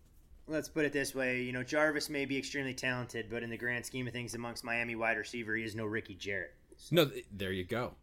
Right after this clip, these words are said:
Speaker 2: The problem is, though,
Speaker 1: <laughs>
Speaker 2: right, you, you don't sign a guy like that. What does it say to the rest of the locker room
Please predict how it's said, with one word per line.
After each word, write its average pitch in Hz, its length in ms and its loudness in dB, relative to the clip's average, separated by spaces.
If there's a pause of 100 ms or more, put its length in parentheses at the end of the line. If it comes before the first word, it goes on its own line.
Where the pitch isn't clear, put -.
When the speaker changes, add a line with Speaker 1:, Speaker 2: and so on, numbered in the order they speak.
Speaker 2:
The 127 100 6
problem 190 560 6
is, 113 220 6
though, 104 220 4
Speaker 1:
<laughs> - 20 0
Speaker 2:
right, 131 320 8
you, 151 180 -2
you 120 360 2
don't 131 380 6
sign 107 380 4
a 95 60 0
guy 92 240 2
like 87 240 -2
that. 92 180 2
What 110 100 0
does 104 120 0
it 95 80 0
say 104 120 2
to 90 60 -4
the 87 120 -2
rest 85 220 0
of 73 60 -6
the 73 40 -4
locker 71 260 -2
room 50 180 -12